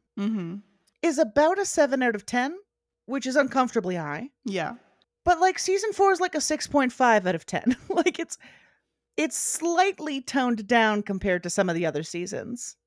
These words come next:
Speaker 1: Mm-hmm.
Speaker 2: And then you also get this villain who is just a nude man a lot of the time.
Speaker 1: Mm-hmm.
Speaker 2: And his weird little robot wife,
Speaker 1: Mm.
Speaker 2: who is this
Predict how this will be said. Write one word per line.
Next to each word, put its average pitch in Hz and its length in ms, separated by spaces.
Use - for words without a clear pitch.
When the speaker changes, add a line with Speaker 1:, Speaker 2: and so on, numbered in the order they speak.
Speaker 1:
Mm-hmm. 185 600
Speaker 2:
And 269 160
then 302 140
you 302 140
also 311 380
get 214 340
this 180 260
villain 202 640
who 185 480
is 226 300
just 240 240
a 214 60
nude 202 340
man 226 320
a 190 80
lot 175 220
of 160 80
the 170 80
time. 160 400
Speaker 1:
Mm-hmm. 196 360
Speaker 2:
And 202 520
his 214 580
weird 233 600
little 226 560
robot 202 560
wife, 156 500
Speaker 1:
Mm. 180 500
Speaker 2:
who 233 200
is 202 160
this 202 220